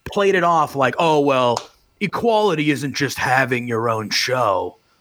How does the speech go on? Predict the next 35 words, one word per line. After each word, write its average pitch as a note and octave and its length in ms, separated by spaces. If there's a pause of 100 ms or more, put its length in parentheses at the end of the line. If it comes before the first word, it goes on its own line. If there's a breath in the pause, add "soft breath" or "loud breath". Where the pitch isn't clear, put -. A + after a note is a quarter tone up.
(220)
No, D3+ 400
no, A2 320
no, G#2 260
it A#2+ 80
does. D3 180
That's E3 300
not C3 180
what A#2 180
this - 200
is A2 80
about." A2+ 580
And B2+ 120
then C#3+ 60
he C#3+ 40
kinda G3+ 240
played F#3 260
it E3 60
off D#3+ 160
like C#3+ 180
he, C#3+ 120
like, B2 260
downplayed C3+ 680
the A#2+ 80
significance - 880 (360 loud breath)
of C3+ 140
an D3+ 80
all-woman C#3 580
pay-per-view A#2 560
when A#2+ 200
two F#3+ 180
years D3+ 300
ago, A#2+ 420 (180 loud breath)
your D#3 200
company D#3+ 360
yourself C3+ 640